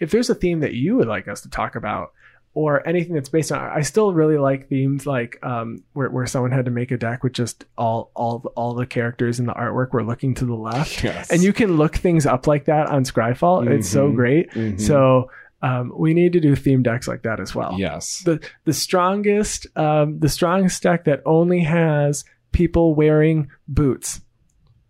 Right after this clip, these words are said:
Speaker 2: Oh, yeah. No, I got it. It's Admiral Beckett Brass, for sure. All the pirates wear boots. I can just make pirate tribal with that. And then, of course, put Trailblazers boots in there as well.
Speaker 1: Okay,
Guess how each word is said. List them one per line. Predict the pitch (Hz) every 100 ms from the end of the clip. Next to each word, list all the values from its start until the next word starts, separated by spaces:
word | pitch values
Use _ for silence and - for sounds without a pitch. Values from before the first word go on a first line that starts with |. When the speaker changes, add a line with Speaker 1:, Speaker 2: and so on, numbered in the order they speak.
| _ -
Speaker 2:
Oh, | 87 95 95
yeah. | - - 95 _ -
No, | 98 90 - -
I |
got | 92 90 87
it. | 85 _ _ _
It's | 113 104
Admiral | 101 87 87 90
Beckett | 92 90 -
Brass, | 90 90 92 -
for | 92
sure. | - 104 98 _ _ _ -
All | 98
the | 135
pirates | 113 80 82 -
wear | 80
boots. | 85 78 82 - - _ _ _ -
I | 110
can |
just | 117 98
make | 92 -
pirate | 85 117 -
tribal | - - 82
with | 80 -
that. | 82 - _ _ _ _ _ _ _ _ -
And | 101 101
then, | 95
of | 98 -
course, | 101 92
put | - 110 90
Trailblazers | - 104 85 85 85 78 80 -
boots | 82 69 85
in | 76
there | -
as | -
well. | - - 165
Speaker 1:
Okay, | 139 123